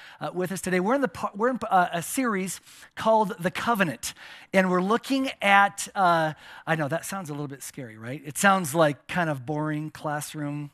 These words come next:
lecture, you know, covenants of the Old Testament. Come one, come all.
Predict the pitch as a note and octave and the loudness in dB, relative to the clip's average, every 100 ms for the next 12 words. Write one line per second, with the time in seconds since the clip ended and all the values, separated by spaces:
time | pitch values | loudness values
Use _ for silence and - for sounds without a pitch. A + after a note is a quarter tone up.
0 | - D#3+ D3 - D#3 D3+ E3 D3+ - D4+ | -12 -10 -10 -8 -6 -4 -2 -4 4 8
1 | F#4+ D4+ F3+ D#3+ - G3+ A#3+ A3+ A#3+ A#3+ | 8 6 2 0 -4 -2 2 2 2 6
2 | E4 - C4 G3+ D3+ - - - - - | 6 6 2 4 4 2 -12 -18 -16 10
3 | D4 F4+ F4+ F#4+ C#4+ G#3+ C#4+ D#4+ E4 B3+ | 12 12 12 12 12 12 10 12 12 12
4 | C#3 | 12